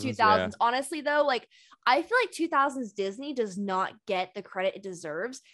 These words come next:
Speaker 2: Like, don't get me wrong. Like, and the only reason why it did not do as well is because the nineties was literally the renaissance of Disney.
Speaker 1: It was.
Speaker 2: But two thousands Disney,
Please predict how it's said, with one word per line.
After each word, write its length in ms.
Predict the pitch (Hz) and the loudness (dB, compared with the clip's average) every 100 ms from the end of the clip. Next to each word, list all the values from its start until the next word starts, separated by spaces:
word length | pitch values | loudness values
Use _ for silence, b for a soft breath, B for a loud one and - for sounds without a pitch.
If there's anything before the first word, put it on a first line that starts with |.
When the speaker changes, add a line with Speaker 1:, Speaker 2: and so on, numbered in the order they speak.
| b | b
Speaker 2:
Like, 120 | 269 | -4
don't 160 | 320 359 | 0 0
get 80 | 403 | 0
me 100 | 294 | 0
wrong. 320 | 233 302 208 | 4 4 4
Like, 120 | 196 - | 0 0
and 160 | 254 | 0
the 40 | 269 | 2
only 120 | 339 | 2
reason 240 | 381 349 269 | 0 -2 0
why 220 | 254 269 | 2 2
it 280 | 202 214 214 | 0 -8 -8
did 140 | 247 | -4
not 280 | 214 226 - | 0 -2 -2
do 180 | 220 254 | -6 -4
as 120 | 214 | -2
well 140 | 196 | 0
is 80 | 190 | -2
because 240 | 196 208 190 | -2 -8 -4
the 100 | 208 | -4
nineties 800 | 202 180 190 220 214 208 - - - | -2 -2 -4 -6 -8 -10 -14 -20 -6
was 180 | 208 180 | -6 -4
literally 420 | 208 202 - 190 | -4 -4 -6 -4
the 80 | 190 | 0
renaissance 520 | 202 262 220 185 185 | 2 2 0 -2 -4
of 120 | 185 | -4
Disney. 500 | 214 277 233 - - b b | -2 -2 -6 -16 -20 b b
Speaker 1:
It 80 | 110 | 0
was. 200 | 107 98 | 2 6
Speaker 2:
But 260 | 233 208 - _ - | 6 4 -4 _ -10
two 320 | - 311 440 | 0 4 4
thousands 520 | 427 349 370 370 285 220 | 6 4 4 0 -6 -6
Disney, 460 | 233 247 330 392 | -6 -4 -2 -4